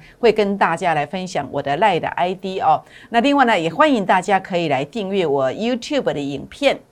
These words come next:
那么每天来锁定我的节目哦。好，那我想在今天，呃，燕荣老师来到这个位置，要来跟大家，呃，分享。其实我在股市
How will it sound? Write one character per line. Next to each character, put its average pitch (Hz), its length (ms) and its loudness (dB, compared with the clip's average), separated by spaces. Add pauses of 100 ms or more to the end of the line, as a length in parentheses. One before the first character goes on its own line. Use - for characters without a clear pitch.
(480)
那 190 120 -4
么 202 100 2
每 147 160 -2
天 196 200 -6
来 180 100 0
锁 185 240 -4
定 214 220 -4
我 135 100 -2
的 143 80 -4
节 147 240 -6
目 262 180 2
哦。 226 240 6 (380)
好， 226 240 8
那 285 100 2
我 320 80 6
想 233 220 2
在 247 220 6
今 240 200 -2
天， 254 540 0 (220)
呃， 151 380 6
燕 277 200 4
荣 180 100 0
老 147 160 2
师 226 420 2
来 165 140 6
到 190 160 4
这 262 240 -4
个 175 160 0
位 196 280 2
置， 143 220 -6
要 180 120 2
来 160 100 2
跟 170 240 -6
大 160 160 0
家， 165 360 -2 (320)
呃， 147 260 -4
分 214 260 -2
享。 - 280 -6 (100)
其 - 180 -8
实 214 140 -4
我 139 100 -4
在 190 160 -2
股 156 240 -4
市 160 540 -4